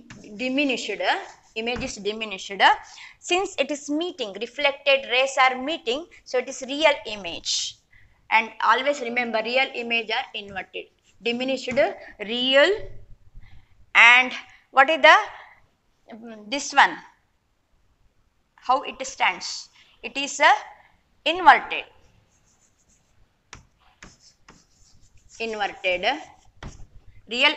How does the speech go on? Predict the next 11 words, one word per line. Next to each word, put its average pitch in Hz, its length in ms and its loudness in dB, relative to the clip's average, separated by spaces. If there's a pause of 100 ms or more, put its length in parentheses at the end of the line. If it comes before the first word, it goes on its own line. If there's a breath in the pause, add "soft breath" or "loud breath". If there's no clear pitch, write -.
image 269 300 -2
always 240 420 8
inverted. 208 560 -6 (280 soft breath)
So 214 140 -10
diminished, 247 460 -4 (540)
real, 262 380 4 (260)
inverted. 240 640 2
What 311 160 8
is 294 60 0
the 330 140 6
position? 285 560 2